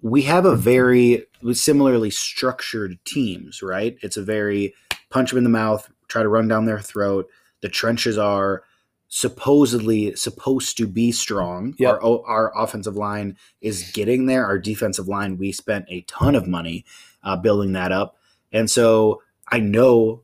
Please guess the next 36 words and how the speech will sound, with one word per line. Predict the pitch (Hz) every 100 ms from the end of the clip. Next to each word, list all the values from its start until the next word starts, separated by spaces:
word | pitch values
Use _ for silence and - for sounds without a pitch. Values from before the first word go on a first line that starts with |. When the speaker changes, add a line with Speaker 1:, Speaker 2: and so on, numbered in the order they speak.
| -
Speaker 1:
Cleveland's, | 127 117 110 101
both | 87 110 101
of | 101
their | 104 104
lines | 90 95 92
are |
phenomenal. | - 98 90 95 92
I | 110
don't | 107 196
know | 302
necessarily, | 277 180 - 143 139
though, | 135 120
about | 101 104
their | 101 92
run | 87 92 107
defense. | 113 143 - 160 214 - - _ _ _ _
I | 113 110
know | 117 120 117 107 -
them | 110 92
pressuring | 117 107 107
the | 95
quarterback | - 107 98 101 101 -
and | 95 92
getting | 101 92
sacks | 90 95 95 -
is, | 92 - -
is | 101 92
awesome. | 90 92 - 95 92 92 _
They | 90 90
have, | 90 87
obviously, | 90 87 - 90
Jadeveon | 92 92 90 92 90 87
and | 87
Myles | 87 85 -
Garrett. | 107 107 104 - - - _ -
But | 113 107 -